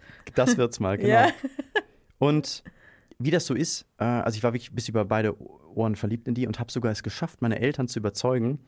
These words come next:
Speaker 1: dass ich auf dieselbe sch-, weiterführende Schule, aufs Gymnasium geschickt werde, wo sie hinkam.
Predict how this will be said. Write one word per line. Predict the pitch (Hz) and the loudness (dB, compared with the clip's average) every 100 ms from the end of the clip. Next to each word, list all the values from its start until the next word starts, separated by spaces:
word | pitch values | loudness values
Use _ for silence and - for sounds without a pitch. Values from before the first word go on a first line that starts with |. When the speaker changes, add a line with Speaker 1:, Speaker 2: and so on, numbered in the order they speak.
| _ _ _ | _ _ _
Speaker 1:
dass | 117 110 - - | -2 -2 -4 -6
ich | 117 | -6
auf | 110 | -4
dieselbe | - 107 117 131 | -2 2 2 2
sch-, | 120 - | 0 0
weiterführende | 113 131 127 120 104 | 0 0 -2 0 -2
Schule, | - 131 101 | -2 0 -2
aufs | - | 0
Gymnasium | 110 107 120 | 0 0 0
geschickt | 107 - - - | -2 -4 -6 -4
werde, | 101 101 | -2 -2
wo | 107 | -2
sie | 107 131 | -2 -2
hinkam. | 117 98 - 95 | -2 -2 0 -2